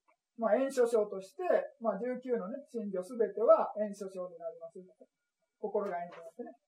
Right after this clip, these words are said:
で、例えば、えー、まあ、その、貪魂心の中のね、貪っていう十八番を、まあ、縁とすれば、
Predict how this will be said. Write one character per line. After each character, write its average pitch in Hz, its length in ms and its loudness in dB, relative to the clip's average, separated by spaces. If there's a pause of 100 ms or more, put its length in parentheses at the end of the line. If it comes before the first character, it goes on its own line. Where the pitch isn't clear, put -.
(380)
で、 254 80 -10
例 262 60 -6 (380)
え - 20 2
ば、 254 480 6
え 180 960 2
ー、 - 20 -8
ま 214 200 2
あ、 185 40 -2
そ 190 120 -8
の、 180 100 -12
貪 262 220 -4
魂 247 340 -4
心 - 20 -6
の 185 100 -8
中 175 220 -12
の 190 120 -8
ね、 294 80 -10 (200)
貪 311 240 6
っ - 40 -14
て 202 80 -6
い 175 120 -4
う 160 60 -14
十 220 80 -8 (100)
八 269 140 -2 (140)
番 208 180 0
を、 233 320 2 (100)
ま 196 180 -4
あ、 165 60 -6
縁 226 220 -2
と 196 100 -6
す 185 140 -12
れ 175 140 -6
ば、 277 280 0